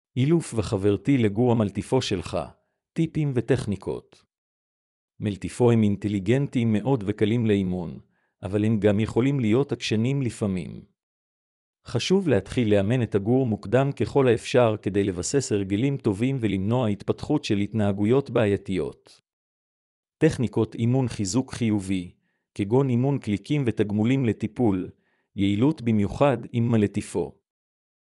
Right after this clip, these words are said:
סוציאליזציה חשובה גם לגורי מלטיפו, מכיוון שהם עלולים להיות מועדים לחרדת פרידה ופחד. חשיפת הגור שלך למגוון אנשים,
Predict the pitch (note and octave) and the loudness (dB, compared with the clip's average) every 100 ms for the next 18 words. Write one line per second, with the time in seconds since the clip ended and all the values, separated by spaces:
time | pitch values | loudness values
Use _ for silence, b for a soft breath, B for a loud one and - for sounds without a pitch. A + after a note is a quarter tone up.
0 | _ _ - G#2 - G#2+ G2+ F#2+ F#2+ B2 | _ _ -8 -6 -2 0 2 0 0 0
1 | B2 A2+ - - G#2 F#2+ B2+ C#3+ A#2 A2 | 0 -2 -2 -4 -4 2 2 4 2 2
2 | G2 G2 A2 G#2+ A2 A2 G2 - G2 E2+ | 0 0 2 4 2 -2 -6 -6 -4 -4
3 | - _ _ _ - F#2 - G2 A2 C3+ | -6 _ _ _ -8 -6 -2 0 2 2
4 | - A2 G#2 G#2 A2 C#3+ C3+ A2 C3 C3 | 2 0 2 2 2 2 2 2 2 2
5 | G#2+ G2+ G2 D3 D3 B2 G#2+ G2+ B2+ C#3+ | 2 2 2 0 0 -2 -2 2 2 0
6 | - G2+ G2 G#2 C#3 B2+ - F#2+ - D#2 | -2 0 0 2 0 0 -2 -4 -4 -8
7 | A#1+ - - _ _ _ _ _ _ _ | -8 -14 -20 _ _ _ _ _ _ _
8 | _ _ - G#2 - F2 A#2+ A#2+ G#2 G2+ | _ _ -6 -4 -4 0 2 2 0 2
9 | A#2+ G#2+ F#2+ E2 B2 B2+ G#2+ F#2+ F2+ A2+ | 0 2 -2 0 0 2 2 -2 -2 0
10 | A#2 G2+ F2+ - F2 A1+ | 0 0 -2 -6 -8 -10